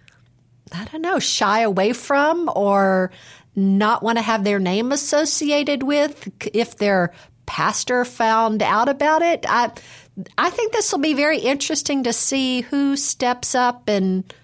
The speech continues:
how this all happens, because there have been quite a few what you would think necessary pieces of <laughs> legislation which haven't gotten passed.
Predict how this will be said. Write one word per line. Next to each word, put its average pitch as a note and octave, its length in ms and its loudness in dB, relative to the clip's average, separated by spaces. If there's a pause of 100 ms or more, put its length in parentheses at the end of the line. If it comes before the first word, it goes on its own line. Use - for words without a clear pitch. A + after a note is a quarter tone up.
(240)
how B3+ 360 -2
this A#3 260 -2
all G#3+ 480 2 (220)
happens, A3+ 520 -2
because G#3 460 -2 (300)
there C#4 100 0
have - 80 -4
been D4+ 160 0
quite E4 340 0
a E4 80 2
few D4 580 -2 (140)
what F#3 580 -6
you C#4 80 0
would B3+ 200 0
think C4+ 240 -2
necessary G#3+ 760 2
pieces A#3 440 0
of - 240 -2
<laughs> - 0 -
legislation G#3+ 880 0 (360)
which G#3+ 200 0
haven't G3 400 0
gotten F#3 380 0
passed. F3 640 -4